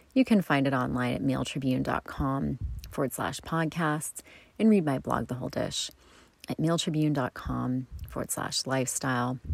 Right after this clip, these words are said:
forward slash the hyphen whole hyphen dish. The latest post to my blog was inspired by a sweet deal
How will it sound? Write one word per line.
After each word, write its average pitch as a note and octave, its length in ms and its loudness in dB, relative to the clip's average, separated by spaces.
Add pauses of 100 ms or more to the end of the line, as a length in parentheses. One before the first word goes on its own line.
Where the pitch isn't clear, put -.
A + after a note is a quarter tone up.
(120)
forward B2 240 -4
slash - 320 -6
the C#3+ 480 0 (280)
hyphen - 280 -6
whole C#3 400 -4 (240)
hyphen - 320 -6
dish. - 420 -8 (1500)
The C#4+ 120 6
latest E4+ 460 10
post F#3 440 6
to F3+ 80 0
my C#3+ 180 4
blog - 520 -2 (460)
was E3 160 2
inspired D3+ 800 2
by C3 80 -2
a C#3+ 120 -2
sweet - 680 -2
deal C3 500 2